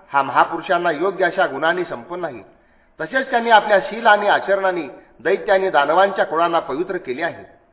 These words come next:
तो या मंत्राचा जप करून स्तुती करतो. ओम नमो भगवते नरसिंहाय. नमस्ते जस तेजसे आविराविर्भव वज्र नख वज्र दृष्ट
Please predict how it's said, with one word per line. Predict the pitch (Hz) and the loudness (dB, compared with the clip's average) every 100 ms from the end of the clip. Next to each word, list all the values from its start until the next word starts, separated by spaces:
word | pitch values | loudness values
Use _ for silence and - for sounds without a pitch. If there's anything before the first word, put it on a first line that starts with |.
| _ _ _ _ _ | _ _ _ _ _
तो | 143 | -4
या | 147 143 | 0 0
मंत्राचा | 123 151 160 160 | 0 -2 -2 -2
जप | 127 170 - | -2 -6 -4
करून | 147 202 | -4 -4
स्तुती | 190 - 202 | -6 -12 -10
करतो. | 180 180 113 98 _ _ _ _ _ - | -8 -10 -12 -20 _ _ _ _ _ -2
ओम | 160 247 226 | 4 4 4
नमो | 202 220 | 2 2
भगवते | 165 143 214 214 190 | 0 0 -2 2 0
नरसिंहाय. | 175 180 214 196 156 175 190 127 - - _ _ - 123 | 2 0 0 -4 0 2 2 -2 -12 -20 _ _ -20 -10
नमस्ते | 156 220 226 226 226 | -2 -2 0 0 0
जस | 208 214 | -2 -6
तेजसे | - 185 214 202 - 175 - - - - - | -2 0 0 -2 -2 -2 -4 -14 -20 -20 -2
आविराविर्भव | 139 202 247 233 220 220 220 175 185 202 170 - - - | 0 0 4 6 6 4 -2 0 2 2 0 -8 -18 -6
वज्र | 156 208 202 185 | -4 -2 2 2
नख | 202 220 | 2 0
वज्र | 214 190 190 220 | 0 0 0 -2
दृष्ट | - 226 - | 0 -4 -4